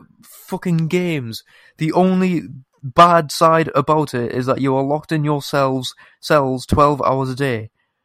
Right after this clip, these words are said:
Guess what? If they're encouraging this much activity, and it says that you can go from eight A M to eight P M,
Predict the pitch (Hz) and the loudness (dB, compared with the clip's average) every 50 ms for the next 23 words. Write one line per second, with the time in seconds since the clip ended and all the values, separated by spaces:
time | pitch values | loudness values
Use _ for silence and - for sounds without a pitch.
0 | _ _ _ _ _ _ _ 127 123 151 196 196 185 - 190 202 180 143 117 - | _ _ _ _ _ _ _ -6 -2 0 0 0 0 -2 -4 -2 -2 -2 -4 -6
1 | - - _ _ - 185 - - 220 208 196 160 160 185 196 202 170 185 185 185 | -12 -18 _ _ -6 -6 -4 -2 -2 0 0 2 2 2 2 2 0 0 -2 -2
2 | 190 185 - 190 185 185 - - 175 165 - 185 175 170 135 139 165 190 - _ | -2 -4 -4 -4 -4 -4 -6 -8 -12 -6 -6 -4 -4 -4 -6 -6 -6 -6 -10 _
3 | _ _ _ _ _ _ _ _ - 139 139 131 - - - 156 - 180 151 135 | _ _ _ _ _ _ _ _ -4 -2 -2 -2 -2 -2 -2 0 0 0 0 0
4 | 156 143 151 160 156 - 160 151 147 139 127 - - - - 127 147 160 175 175 | 0 0 0 -4 -4 -4 -2 -2 -2 -4 -6 -8 -14 -14 -4 0 2 2 4 4
5 | 170 165 156 - - _ _ _ _ - - 151 139 - - _ _ - 156 170 | 2 2 0 -2 -6 _ _ _ _ -8 -4 -4 -4 -4 -8 _ _ -4 -2 -2
6 | 180 - 165 165 175 185 175 151 131 151 - - 156 180 165 - - - 180 202 | 0 0 0 0 0 0 0 0 -2 -2 -4 -2 -2 -2 -2 -4 -4 -2 0 0
7 | 185 135 117 147 190 185 | 0 0 -2 -2 -4 -6